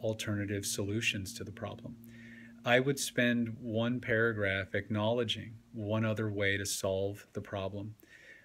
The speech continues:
But the second part of the counterargument is the response. And I would make the next paragraph after that a response to that other way of solving.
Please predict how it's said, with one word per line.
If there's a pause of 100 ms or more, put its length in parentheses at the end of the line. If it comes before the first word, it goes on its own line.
(300)
But
the
second
part
of
the
counterargument
is
the
response. (800)
And
I
would
make
the
next
paragraph
after
that (1040)
a
response
to
that
other
way
of
solving.